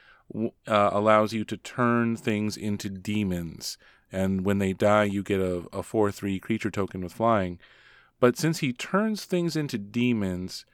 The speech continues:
this gives a, a win condition to the deck in the form of Liliana's Contract, the two black, black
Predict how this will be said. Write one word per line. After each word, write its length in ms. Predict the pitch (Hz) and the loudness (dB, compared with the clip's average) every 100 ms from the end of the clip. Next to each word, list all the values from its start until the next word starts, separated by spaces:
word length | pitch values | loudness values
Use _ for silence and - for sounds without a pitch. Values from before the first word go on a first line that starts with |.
| - _ _ - | -20 _ _ -2
this 180 | 147 - | -2 2
gives 300 | 165 151 156 | 2 2 0
a, 200 | 131 127 | -2 -2
a 80 | 117 | -2
win 300 | 113 127 143 | 2 2 2
condition 420 | 127 110 107 113 | -2 0 0 -4
to 100 | - | -4
the 100 | 107 | -2
deck 280 | 104 101 - | 2 0 0
in 80 | 101 | -6
the 80 | |
form 240 | - 110 101 | -4 -2 -2
of 100 | 95 | 0
Liliana's 520 | 110 110 104 95 90 | 0 2 0 0 -4
Contract, 880 | - - 120 120 - 87 - - - | -8 -2 -2 -2 -4 -6 -8 -14 -12
the 100 | 95 | -10
two 500 | - 113 107 104 101 | -6 -4 -2 -4 -2
black, 300 | 104 98 - | 0 0 0
black 460 | 104 98 98 - | 0 2 0 -6